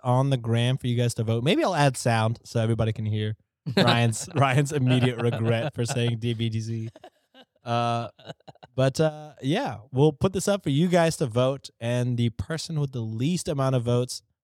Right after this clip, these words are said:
Speaker 1: will take a shot in two episodes. So the next gaming episode. But, uh, Ryan, why don't you give us those shot counts?
Speaker 2: Okay, shot counts.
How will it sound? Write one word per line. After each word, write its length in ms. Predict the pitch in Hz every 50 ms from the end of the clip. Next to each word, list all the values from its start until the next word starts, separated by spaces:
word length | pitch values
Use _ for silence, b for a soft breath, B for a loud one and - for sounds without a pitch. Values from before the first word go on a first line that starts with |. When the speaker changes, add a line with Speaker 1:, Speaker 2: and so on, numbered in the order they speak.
| _ -
Speaker 1:
will 80 | 113
take 160 | 110 123 117
a 60 | 117 104
shot 400 | - - 123 123 120 117 113 - _ _
in 180 | - 113 113 110
two 280 | - - - 190 170 147
episodes. 680 | 117 101 101 - - - 95 90 - _ - - - _ _ _ _ _ _ _
So 140 | - 123 110
the 60 | 107
next 240 | 110 107 104 - -
gaming 300 | - 107 98 95 98 92 90
episode. 500 | - - 90 - - - - - - _ _ _ _ _ _ _ _ _ _ _ _ _ _ _ _ _ -
But, 240 | 101 101 98 - -
uh, 520 | 113 110 107 107 107 107 107 104 104 95 - _ _ _ _ _ _ _ _ _ _ _ _ _ _ _ _ _ _ _ _ _ _ _ _ _ _ _ _ _ _ _ _ _ _ _ _ _ _ _ _ _ _ _ _ -
Ryan, 380 | 113 110 117 135 151 135 - - _ _ _ _ _ _ _ _ _ _ _ _ _ _ _ _ _ _ _ _ _ _ _ -
why 140 | 120 123 127
don't 100 | 143 135
you 80 | 135
give 120 | 127 135 127
us 260 | 131 117 - - - -
those 160 | 123 110 107
shot 300 | - - - 107 110 113
counts? 480 | - - - - - _ _ _ _ _ _ _ _ _ _ _ _ _ _ _ _ _ _ -
Speaker 2:
Okay, 260 | 143 143 - - 104 -
shot 320 | - - 147 151 143 -
counts. 600 | - - 156 151 143 117 - - - - -